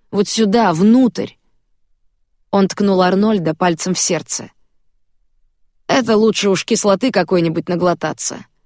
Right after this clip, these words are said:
Всё одно. И так, и этак погибель полная».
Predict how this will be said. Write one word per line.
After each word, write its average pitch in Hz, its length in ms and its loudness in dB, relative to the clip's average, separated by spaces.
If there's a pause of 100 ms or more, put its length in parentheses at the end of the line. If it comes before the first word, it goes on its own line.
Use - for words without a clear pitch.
(220)
Всё 240 260 2
одно. 165 460 -2 (480)
И - 140 0
так, 240 360 0
и 202 40 -2
этак 196 400 -2
погибель 165 520 -2
полная». 160 600 -6